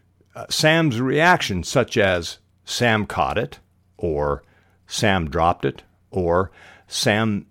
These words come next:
didn't see it and hit him in the, it hit him in the nose, or something similar, an immediate response. How can something as simple as,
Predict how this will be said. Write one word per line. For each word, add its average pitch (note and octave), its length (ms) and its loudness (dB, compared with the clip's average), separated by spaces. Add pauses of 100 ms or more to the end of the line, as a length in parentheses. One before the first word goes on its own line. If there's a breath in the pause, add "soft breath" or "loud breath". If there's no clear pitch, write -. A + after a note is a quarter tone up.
didn't A#2+ 460 -2
see C#3+ 280 2
it - 240 -2
and G2+ 320 -4
hit D3 260 2
him C3+ 120 2
in A#2+ 160 0
the, A#2 320 -4
it A2 140 -2
hit B2+ 180 2
him C3 120 2
in A#2 100 0
the A2 80 2
nose, E2+ 540 -2 (680 loud breath)
or E3 140 6
something G2+ 580 0 (160)
similar, D2+ 680 -4 (380)
an A2 160 0
immediate G#2+ 440 0
response. E2+ 760 -2 (1600 soft breath)
How D3+ 160 4
can A2+ 160 0
something B2+ 420 -2
as G2 100 0
simple G#2+ 400 0
as, F#2+ 260 0